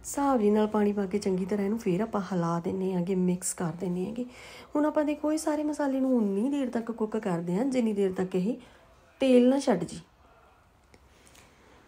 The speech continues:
ਹੁਣ ਮੈਨੂੰ ਲੱਗਦਾ ਮੇਰਾ ਮਸਾਲਾ ਨਾ ਜਿਹੜਾ ਤੇਲ ਛੱਡ ਗਿਆ, ਕੁੱਕ ਹੋ ਗਿਆ ਪੂਰੀ ਤਰ੍ਹਾਂ। ਮੇਰੇ ਕੋਲੇ ਕੱਟੇ ਹੋਏ ਸੀ ਪਨੀਰ ਦੇ ਟੁਕੜੇ, ਮੈਂ ਪਾ ਦਿੱਤੇ ਉਹ ਇਹਦੇ ਵਿੱਚ।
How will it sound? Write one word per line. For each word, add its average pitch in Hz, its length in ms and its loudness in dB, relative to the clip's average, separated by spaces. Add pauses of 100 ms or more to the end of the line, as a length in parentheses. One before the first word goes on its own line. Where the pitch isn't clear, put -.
(240)
ਹੁਣ 285 200 4
ਮੈਨੂੰ 214 420 4
ਲੱਗਦਾ 285 280 4
ਮੇਰਾ 240 220 8
ਮਸਾਲਾ 220 360 2
ਨਾ 254 100 0
ਜਿਹੜਾ 254 200 2
ਤੇਲ 196 240 0
ਛੱਡ 185 240 -4
ਗਿਆ, 170 160 -4
ਕੁੱਕ 247 320 -4
ਹੋ 226 160 0
ਗਿਆ 160 140 -2
ਪੂਰੀ 190 280 -2
ਤਰ੍ਹਾਂ। 185 220 -4 (420)
ਮੇਰੇ 202 400 2
ਕੋਲੇ 233 200 0
ਕੱਟੇ 208 260 0
ਹੋਏ 190 160 4
ਸੀ 196 160 -4
ਪਨੀਰ 185 360 2
ਦੇ 185 120 2
ਟੁਕੜੇ, 185 380 0
ਮੈਂ 185 300 2
ਪਾ 185 180 0
ਦਿੱਤੇ 175 280 -4
ਉਹ 175 260 -4
ਇਹਦੇ - 200 -6
ਵਿੱਚ। - 460 -10